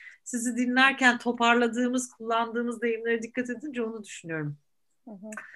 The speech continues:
Speaker 2: Şey var mesela,
Speaker 1: Ee,
Speaker 2: yürek, yüre-, yürek yemiş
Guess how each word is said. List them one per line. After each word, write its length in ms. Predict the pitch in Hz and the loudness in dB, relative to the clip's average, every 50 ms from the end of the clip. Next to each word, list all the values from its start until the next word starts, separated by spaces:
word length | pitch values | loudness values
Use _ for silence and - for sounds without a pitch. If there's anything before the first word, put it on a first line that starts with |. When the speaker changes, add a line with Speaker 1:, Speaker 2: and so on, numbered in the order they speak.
| - - - - - - | -20 -20 -20 -20 -20 -2
Speaker 2:
Şey 240 | - 262 247 240 233 | 2 4 6 6 8
var 140 | 233 208 202 | 8 6 6
mesela, 440 | 214 214 220 214 214 208 208 208 208 | 6 2 2 4 4 4 4 4 2
Speaker 1:
Ee, 40 | 202 202 202 202 240 | 0 0 2 2 4
Speaker 2:
yürek, 320 | 285 285 285 - 160 - - - - | 8 8 8 8 6 2 -8 -6 -2
yüre-, 400 | 220 233 277 294 330 359 359 - 233 | 2 4 6 6 6 6 4 4 2
yürek 320 | 254 240 330 370 339 - - | 2 4 4 4 2 0 0
yemiş 560 | 240 214 214 214 214 - - - - - | 0 0 0 0 -4 -6 -8 -10 -12 -16